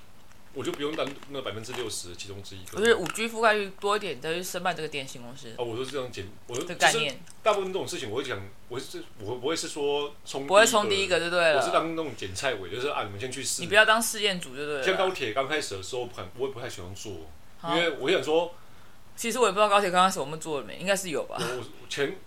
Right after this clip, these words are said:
Speaker 1: 前五年我确定我没有坐过高铁。
Speaker 2: 我完全没，我完全不会在意这种东西呢。
Speaker 1: <clears throat> 我会在意啊，因为，因为基本上我会对任何事情抱持一个疑-，疑-，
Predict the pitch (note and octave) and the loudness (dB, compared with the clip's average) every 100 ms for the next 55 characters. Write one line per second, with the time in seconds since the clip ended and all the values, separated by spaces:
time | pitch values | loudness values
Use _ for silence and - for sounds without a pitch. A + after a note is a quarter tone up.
0 | - C#3 F#3+ C#3+ G#2 G2+ C#3 C3 G2+ F2+ | -6 -2 -2 -2 -4 -6 -6 -6 -8 -8
1 | A2+ G2+ G2 F#3 G3 A#3 F#3+ G3 F#3 F#3+ | -10 -10 -4 -2 0 -2 -2 -4 0 0
2 | B3+ G#3 A3+ A3+ G3+ G3+ D#3+ E3 - E3 | 0 0 0 2 2 0 -6 -8 -8 -10
3 | D#3 C#3+ C#3+ - - B3+ E3 B2 B2 D#3 | -10 -12 -12 -6 2 4 4 2 0 0
4 | E3 C#3 C3+ A#2 E3+ G3 F#3 - - - | 2 2 2 0 6 6 4 -4 -14 -14
5 | - - E3 G#3 F#3+ - - - - F#3+ | -16 -14 2 4 4 0 -12 -14 -8 -4
6 | B2 D#3+ A2 F#2 C#3 - D#3 C3 G#2 F#2 | -2 -2 -2 -2 -4 -4 -2 0 0 -6
7 | - - - - - - C#3 A2+ B2 G2 | -12 -14 -14 -14 -12 -4 -2 -2 -6 -6
8 | A2+ A#2+ - G#2+ G2 G2+ F#2 F2 - - | -2 -2 -2 -8 -8 -8 -10 -12 -14 -14
9 | A2 G2 | -14 -14